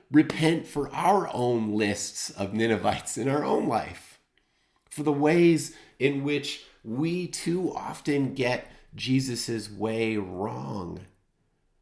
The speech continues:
And finally, we have to grapple with the most difficult question of all. Is it possible?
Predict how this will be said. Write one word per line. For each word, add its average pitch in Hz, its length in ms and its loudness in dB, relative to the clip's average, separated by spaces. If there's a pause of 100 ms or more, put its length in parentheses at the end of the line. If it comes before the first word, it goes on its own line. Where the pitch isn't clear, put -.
(360)
And 135 160 4
finally, 160 720 2
we 120 160 0
have 127 160 -2
to - 60 -4
grapple 135 560 -4
with 135 160 -2
the 131 100 -2
most 143 640 2 (260)
difficult 135 600 0
question 110 760 -2 (300)
of 113 160 0
all. 143 460 0
Is 196 220 -2
it 175 120 2
possible? 110 840 -4